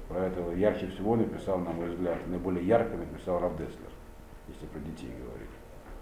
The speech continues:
Я вам, по-моему, рассказывал про это. Когда он опис-, об-, об-, объясняет, что такое стимулирование. Он говорит, он пишет, его семья, надо заметить, была очень состоятельная. И, и очень был такой, отец у него был богобоязненный.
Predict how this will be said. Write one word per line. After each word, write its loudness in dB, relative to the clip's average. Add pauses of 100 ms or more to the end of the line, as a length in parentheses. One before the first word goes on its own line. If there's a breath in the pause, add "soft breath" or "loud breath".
(220)
Я 2
вам, 2
по-моему, 2
рассказывал 2
про -8
это. -8 (2000)
Когда 6
он 6
опис-, -2
об-, -4
об-, -2
объясняет, 0
что -4
такое -2 (840)
стимулирование. 0 (300)
Он -8
говорит, -8
он -2
пишет, -4
его 2
семья, 6
надо 4
заметить, -2
была -4
очень -6
состоятельная. -4 (1800)
И, -8 (420)
и -6
очень -4
был -4
такой, -6
отец -4
у -6
него -4
был -8
богобоязненный. -6